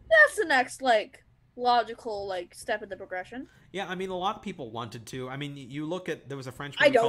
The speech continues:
Speaker 2: called A Trip to the Moon, uh, and it's where the moon is a face, and they, this is hilarious, they think how to get to the moon is launching themselves out of a bullet and a giant cannon, and they think that they all have to wear lab coats on the moon.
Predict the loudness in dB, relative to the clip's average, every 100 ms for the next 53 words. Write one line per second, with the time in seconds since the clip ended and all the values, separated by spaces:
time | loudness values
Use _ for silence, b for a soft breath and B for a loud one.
0 | 0 -8 _ _ -14 -6 -6 -6 -10 -10
1 | -10 -10 -12 -14 _ _ _ _ _ -12
2 | -8 -6 -6 -8 -6 -6 -6 -8 -8 -6
3 | -6 -8 -8 -4 -2 -2 -6 -10 -10 -10
4 | -8 -8 -10 _ _ -14 -12 -8 -6 -4
5 | -4 -6 -12 b b b -2 0 -2 0
6 | 0 0 -4 -4 -2 -2 -2 -2 -2 -2
7 | -4 -8 -2 0 0 -4 -4 -6 -4 0
8 | 0 0 -6 -6 -4 -2 -4 -8 -6 -4
9 | -6 -8 -18 _ _ _ _ B B B
10 | B B B B B B -2 0 2 0
11 | 0 -2 -2 -2 2 4 4 0 0 0
12 | 2 0 -2 -4 -10 -8 -12 -14 -14 -18
13 | -20